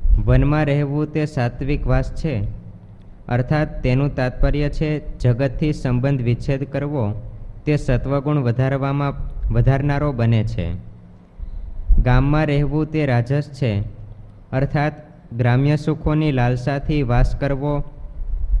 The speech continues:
કે પ્રવૃત્તિ કરવી તે રજોગુણ વધારનારી બને છે. અને જુગારીને ત્યાં રહેવું, તેવા સહવાસમાં રહેવું તે તામસ છે, તમોગુણ વધારનારું બને છે.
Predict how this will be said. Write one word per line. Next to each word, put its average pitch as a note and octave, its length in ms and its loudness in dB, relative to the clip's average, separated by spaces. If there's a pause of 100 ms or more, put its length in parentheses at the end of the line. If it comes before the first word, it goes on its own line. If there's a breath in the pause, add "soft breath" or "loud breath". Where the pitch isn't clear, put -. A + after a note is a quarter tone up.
(140)
કે D3 120 4
પ્રવૃત્તિ B2+ 640 0
કરવી C#3 520 0 (400)
તે D3 140 4
રજોગુણ C3 500 2
વધારનારી C3 680 0
બને A2 320 0
છે. F2 300 -6 (1300)
અને D3 240 4
જુગારીને C#3+ 640 0
ત્યાં D3 220 -2
રહેવું, B2+ 500 2 (540)
તેવા C#3 260 2
સહવાસમાં C#3 720 0
રહેવું C3 460 0 (480)
તે C#3+ 160 0
તામસ C#3+ 480 -2
છે, G#2 340 -2 (480)
તમોગુણ C#3+ 500 4
વધારનારું C3+ 640 0
બને C3 300 0
છે. G#2 280 -2